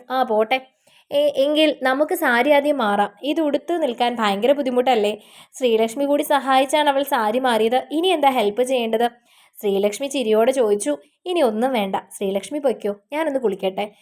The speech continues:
ഇതൊന്ന് ഊരിക്കിട്ടിയാൽ മതിയായിരുന്നു. ഇപ്പൊ സമാധാനായി."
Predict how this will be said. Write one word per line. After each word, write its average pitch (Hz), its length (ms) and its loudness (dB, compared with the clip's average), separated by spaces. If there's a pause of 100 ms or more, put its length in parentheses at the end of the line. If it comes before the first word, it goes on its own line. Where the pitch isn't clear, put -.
(200)
ഇതൊന്ന് 349 260 -2
ഊരിക്കിട്ടിയാൽ 294 540 0
മതിയായിരുന്നു. 202 600 -2 (100)
ഇപ്പൊ 277 240 -6
സമാധാനായി." 208 680 -4